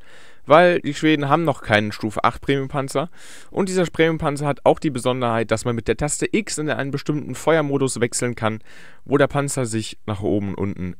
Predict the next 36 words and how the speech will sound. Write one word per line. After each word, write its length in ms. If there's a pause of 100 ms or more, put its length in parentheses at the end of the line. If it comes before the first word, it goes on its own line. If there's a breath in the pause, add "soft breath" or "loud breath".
sich 220
bewegen 320
kann. 160
Aber 80
das 100
müsstet 240
ihr 120
eigentlich 200
schon 180
wissen. 260
Also, 280
wenn 80
ihr 60
ein 60
bisschen 240
in 60
World 100
of 80
Tanks 220
drin 160
seid, 220
wisst 220
ihr 100
auch 140
schon, 220 (440 loud breath)
wie 120
diese 220
Technik 360
funktioniert. 520 (560 soft breath)
Müsste 220
man 100
eigentlich 240
wissen. 260 (100)
Und, 440
ähm, 360 (380)
ja, 440